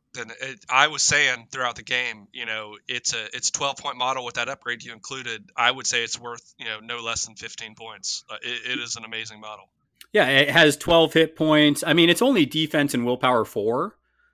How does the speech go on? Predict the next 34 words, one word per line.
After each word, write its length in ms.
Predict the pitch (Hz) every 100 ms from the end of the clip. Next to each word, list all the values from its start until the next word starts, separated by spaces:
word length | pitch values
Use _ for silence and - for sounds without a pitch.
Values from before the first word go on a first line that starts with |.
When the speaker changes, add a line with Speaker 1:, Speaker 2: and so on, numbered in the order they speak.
| _ _
Speaker 2:
Uh, 360 | 127 120 120 123
but 560 | 139 165 180 127 117 - _ _ -
that 260 | 139 160 151
being 240 | 147 135
said, 600 | - - 165 113 107 107 _ _ _ _
it's 220 | 135 -
terrifying. 880 | - 156 143 127 107 101 101 104 117 _ -
You 180 | 123
put 220 | 120 180 175
the 140 | 143
upgrade 440 | 160 - 131 120
on 180 | 117 113
it 100 | 117
where 200 | 127 120
it's 120 | 113
like, 260 | 123 117 - -
"Ooh, 320 | 175 143 107
this 260 | 98 143 -
might 280 | 175 170 156
go 180 | 143 135
bad. 460 | 117 120 185 226 - _ _ _ _
Here's 320 | - 294 311
a 60 | 220
Soul 320 | - 220 254
Stone. 400 | - - 123 107
I'm 60 | 185
gonna 140 | 254
bribe 500 | 135 127 139 160 143
you, 120 | 127
Chris, 360 | 120 127 123 -
to 120 | 113
not 220 | 107 104
attack 400 | 98 - 90 -
me." 80 | 98